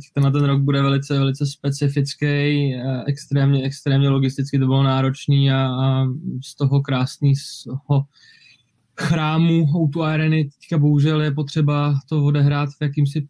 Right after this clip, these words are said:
podhradí, nebo jak to nazvat, ale, ehm, myslím si, že ta cesta uraže-, ura-, uražená je velká, urazená, no, je velká, protože, protože to, eh,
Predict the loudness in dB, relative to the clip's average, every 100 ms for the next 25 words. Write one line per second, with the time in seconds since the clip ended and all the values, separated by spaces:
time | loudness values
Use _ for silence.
0 | _ 0 2 4 2 0 2 2 2 0
1 | -2 0 2 2 0 0 -2 0 2 2
2 | 2 0 -4 _ _ 0 2 2 2 2
3 | 2 0 -2 -6 _ _ _ _ _ 0
4 | 2 0 0 0 0 -2 -4 -4 -2 0
5 | 0 0 0 0 0 0 0 0 2 2
6 | 2 0 -2 -4 -4 -4 -4 -2 -4 -6
7 | _ -6 -6 -12 -20 -20 -4 0 0 0
8 | -2 -2 -2 -2 -2 0 -2 -2 -6 -12
9 | -4 -4 -2 -2 -2 -2 -4 -4 -6 -8
10 | -10 -8 -8 -10 -12 -18 -20 -20